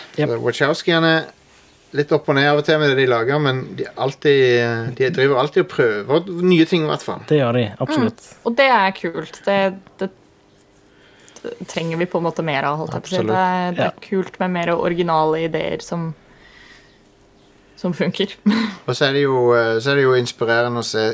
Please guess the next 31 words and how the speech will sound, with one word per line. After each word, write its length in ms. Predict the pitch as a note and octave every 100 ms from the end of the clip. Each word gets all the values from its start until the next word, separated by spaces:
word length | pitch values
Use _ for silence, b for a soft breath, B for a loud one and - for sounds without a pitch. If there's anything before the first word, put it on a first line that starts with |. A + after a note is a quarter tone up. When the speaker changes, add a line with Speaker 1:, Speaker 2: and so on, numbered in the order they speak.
| A2+
Speaker 2:
ik-, 140 | A#2 G#2+
ikke 140 | A2+ B2+
det 100 | B2
at, 180 | A#2 B2
eh, 160 | A2+ A2+
bare 200 | A2+ G#2
fordi 160 | A2 G#2+ G#2
de 80 |
er, 340 | G2+ G#2 A2 G2+ - -
eh, 1120 | - A2+ G2 F#2 - - _ B2 A2+ C#3 C3 - _ - b b _
transkvinner 720 | - A#2 A#2 - - B2 B2
begge 220 | B2 A#2+ A#2+
to, 120 | A#2+
at 160 | A2 A2
de 100 | A2
trenger 380 | - A2+ A#2
å 60 | A2
være 140 | G#2+ G#2
forbilder 500 | A2 G#2 A#2+ B2+ C3
til 80 | C3
folk, 300 | B2 B2 -
men, 240 | A#2+ A2 G#2+
eh, 160 | G#2 F#2+ B B B B -
de 100 | A#2+
er 140 | A#2+
sikkert 280 | D3 F3 D#3+
forbilder 400 | - B2 A#2+ A#2
for 160 | A2+ A2+
mange. 280 | G2 G#2 A2 - _
Speaker 1:
Mm. 220 | F3+ G3 D3+ -
Speaker 3:
Å 80 | -